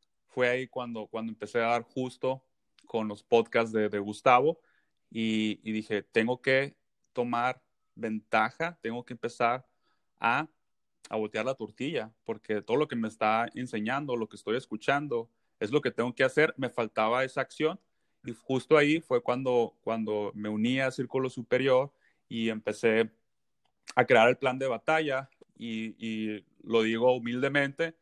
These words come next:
gracias a, al plan de batalla, a, al apoyo de la comunidad, de Gustavo, todo pude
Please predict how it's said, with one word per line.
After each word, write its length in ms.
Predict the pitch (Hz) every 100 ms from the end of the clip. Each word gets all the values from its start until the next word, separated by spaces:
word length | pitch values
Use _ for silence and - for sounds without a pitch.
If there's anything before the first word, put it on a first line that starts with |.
| _ _
gracias 400 | 117 113 143 135
a, 120 | 104
al 200 | 80 107
plan 240 | - 113 113
de 80 | 131
batalla, 720 | 120 117 117 123 123 113 - _ _ -
a, 260 | 104 101 98 - -
al 140 | 104
apoyo 500 | 101 - 123 127 127
de 60 | 117
la 100 | 107
comunidad, 560 | 107 104 104 113 123
de 60 | 120
Gustavo, 520 | 110 - 120 123 131 _ _ _
todo 340 | 120 123 131 _
pude 500 | 123 120 120 131 131